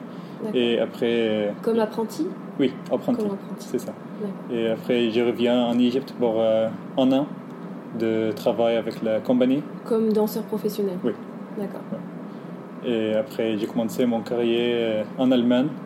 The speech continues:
Speaker 2: J'avais la chance de entrer avec la compagnie de Magdeburg en Allemagne.
Speaker 1: D'accord.
Speaker 2: Avant, j'ai vécu en, en France.
Speaker 1: Ah, et après, t'es venu en France ?
Speaker 2: Oui.
Speaker 1: Après, donc, t'as fait Allemagne, Caire, Allemagne et puis France.
Speaker 2: Oui.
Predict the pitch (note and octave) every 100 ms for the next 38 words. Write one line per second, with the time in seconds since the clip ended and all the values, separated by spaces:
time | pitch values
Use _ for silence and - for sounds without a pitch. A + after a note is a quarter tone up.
0 | - A#2+ A#2+ A#2+ - B2+ A#2 - A#2+ A2+
1 | A2+ A2+ A2 - - - - B2 - B2+
2 | A#2+ A2+ - A#2 G#2+ B2 B2 A#2+ A2+ A2+
3 | A2+ A2+ A2+ A2+ - - - - - C3
4 | B2 A2+ C3 D3+ - - - - B2 A#2
5 | A#2 B2+ F3 - G#3+ F#3+ F#3+ - - -
6 | - - B2+ A#2 A#2 G#2+ G#2+ A2 G#2+ -
7 | - A#2 A#2 A2+ A2 - B2 B2 - G#2+
8 | - - - - - G#3 - G#3+ G3 B3
9 | A#3+ A3+ A3+ G#3 F#3+ D#3+ - C3+ A#2+ -
10 | F#3+ F#3+ - G#3+ G3+ G#3 G3 G#3+ F3+ F#3+
11 | G#3+ A3+ A#3 A3+ A3 G#3+ A3 F#3+ G3 G#3
12 | G#3+ G#3 F3 - F#3 - D3 - C#3